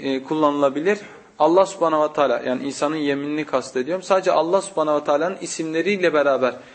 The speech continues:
bu yeminler kullanılabilir. Yoksa ben incire yemin ederim ki diyemez bir adam. Ama Allah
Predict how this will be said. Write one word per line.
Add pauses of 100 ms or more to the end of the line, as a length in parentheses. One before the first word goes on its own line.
(160)
bu
yeminler
kullanılabilir. (380)
Yoksa
ben
incire
yemin
ederim
ki
diyemez
bir
adam.
Ama
Allah